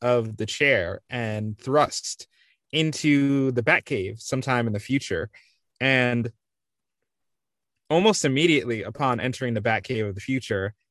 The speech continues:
it's on site 'cause Terry McGinnis in the Batman Beyond suit is there and just ready to give the business to Static. Not, doesn't ask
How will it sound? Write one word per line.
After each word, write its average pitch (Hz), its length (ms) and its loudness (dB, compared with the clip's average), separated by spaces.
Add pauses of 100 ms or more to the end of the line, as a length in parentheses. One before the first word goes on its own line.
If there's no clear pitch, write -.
(120)
it's 143 260 2
on 151 240 4
site 123 460 -4
'cause 117 200 -6
Terry 143 600 0 (360)
McGinnis 131 580 0
in 110 80 -6
the 110 80 -4
Batman 139 420 0
Beyond 139 480 0
suit 110 340 -6 (440)
is 117 240 -2
there 143 440 6
and 117 280 -2
just 127 220 -4
ready 131 280 4
to 131 100 4
give 120 320 0
the 110 120 -2
business 117 640 0
to 107 80 -10
Static. 107 580 -4
Not, 131 400 0
doesn't 151 280 2
ask 127 420 0